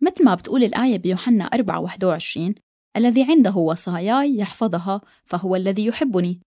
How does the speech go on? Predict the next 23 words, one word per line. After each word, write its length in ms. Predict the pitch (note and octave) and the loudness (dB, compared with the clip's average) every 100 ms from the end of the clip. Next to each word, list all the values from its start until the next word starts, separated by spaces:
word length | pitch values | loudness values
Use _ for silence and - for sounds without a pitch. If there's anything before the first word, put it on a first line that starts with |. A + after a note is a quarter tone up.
| _ - | _ -6
والذي 300 | E3+ E3+ F3+ | -4 -2 -2
يحبني 600 | F#3 D#4+ D4+ G3+ G#3 C4 | -2 -2 0 2 2 0
يحبه 600 | F#3+ F#3+ F3+ F#3 A3 - | -2 -4 -4 -2 0 0
أبي، 220 | C4+ F#3 - _ _ - | 0 -2 -6 _ _ -4
وأنا 420 | B3 F#4 D4 - | 0 2 2 2
أحبه 560 | F#3 C4+ A#3+ B3+ C#4+ C#4 - | -4 -2 0 2 0 0 0
وأظهر 460 | - C#4+ F#3+ E3+ | 0 0 -2 -4
له 200 | F3+ A3+ | -2 -2
ذاتي". 420 | C4+ B3 - E3 - _ _ A3+ | 0 -2 -4 -10 -12 _ _ 4
بالنسبة 360 | C4+ F#4+ - | 6 6 2
إلي، 320 | - E4+ - G3+ | 2 2 2 2
هلأ 200 | E4+ F#4+ | 2 2
كنت 200 | - - | 0 -2
عم 80 | F3 | -2
فكر 440 | - C#4 G#3 - | -2 0 0 4
إنه 140 | A3+ | 4
بدي 180 | A3 A3 | 4 2
طيع 240 | B3 F#4+ B3+ | 2 2 2
الرب 220 | A3 A3+ - | 2 0 -2
أكتر 340 | - - C#4 C#4 | -4 0 0 0
بحب 360 | F#3+ - A#3+ G#3+ | -2 0 0 -2
الآخرين 640 | - F#3 - G3 A#3 B3 | -4 -6 -4 2 4 4
وخدمتهم، 600 | G3+ A#3+ A3 C#4+ F3+ | 2 2 4 4 2